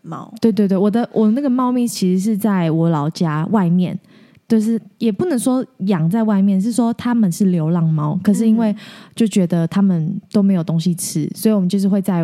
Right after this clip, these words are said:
Speaker 2: 外面有那个庭院，然后我们就可能会放几个，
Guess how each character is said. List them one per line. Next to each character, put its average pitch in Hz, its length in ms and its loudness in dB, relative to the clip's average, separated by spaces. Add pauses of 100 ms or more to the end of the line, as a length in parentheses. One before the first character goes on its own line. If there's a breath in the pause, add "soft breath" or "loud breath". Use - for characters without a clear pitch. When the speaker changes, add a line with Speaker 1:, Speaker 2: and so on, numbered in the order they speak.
Speaker 2:
外 196 140 0
面 196 140 2
有 147 120 -2
那 165 100 0
个 160 140 -2
庭 156 280 -2
院， 170 220 0
然 180 80 0
后 185 60 2
我 185 40 0
们 175 80 0
就 190 80 -2
可 175 100 -2
能 160 120 0
会 180 120 0
放 175 240 0
几 160 180 -6
个， 95 260 -6